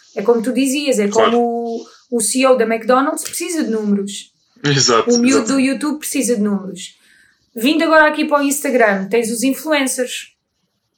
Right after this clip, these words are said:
Speaker 1: Pá, os
Speaker 2: Uhum.
Speaker 1: influencers precisam de números. Por dois motivos. Quantos mais números tu tiveres,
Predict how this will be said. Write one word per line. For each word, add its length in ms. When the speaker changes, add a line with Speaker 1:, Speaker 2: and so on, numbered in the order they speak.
Speaker 1:
Pá, 120
os 100
Speaker 2:
Uhum. 80
Speaker 1:
influencers 480
precisam 500
de 60
números. 540
Por 100
dois 220
motivos. 640
Quantos 260
mais 240
números 480
tu 160
tiveres, 800